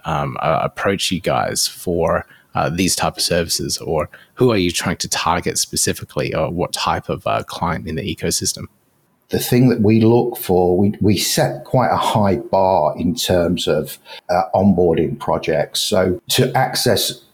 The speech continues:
Speaker 2: what we, the A Starter suite of applications, we have a process of looking at the projects, doing an amount of due diligence,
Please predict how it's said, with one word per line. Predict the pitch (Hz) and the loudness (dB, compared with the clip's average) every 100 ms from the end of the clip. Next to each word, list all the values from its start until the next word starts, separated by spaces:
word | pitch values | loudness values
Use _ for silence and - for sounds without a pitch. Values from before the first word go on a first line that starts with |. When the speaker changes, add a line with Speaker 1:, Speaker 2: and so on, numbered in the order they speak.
| _ - | _ 0
Speaker 2:
what | 113 143 | 2 4
we, | - - - _ _ _ - | 2 0 -6 _ _ _ -4
the | - 95 - | 0 0 2
A | 110 110 | 2 4
Starter | - 104 92 85 82 | 2 2 2 2 2
suite | 85 - 110 101 | 0 2 2 2
of | - 95 | 2 0
applications, | 82 - 98 87 - 76 76 - - _ - | 0 -2 0 2 0 -4 -6 -8 -8 _ 0
we | 95 - | 2 2
have | 98 90 87 - - | 2 2 0 -4 -2
a | - | -2
process | - 104 87 90 98 87 - - - - - | 0 0 0 2 2 2 0 -4 -6 -8 -2
of | 160 156 - - - - | 2 2 0 -6 -14 0
looking | 131 147 135 165 | 4 4 4 4
at | 160 131 | 4 2
the | - - | -2 0
projects, | 101 92 101 95 98 - | 2 2 4 4 2 0
doing | 98 110 123 123 | 2 4 6 6
an | 117 | 6
amount | 113 104 101 - | 4 4 2 -2
of | 92 | 0
due | 95 95 | 2 4
diligence, | 92 85 87 85 85 82 80 - - | 4 2 2 2 2 2 2 0 -6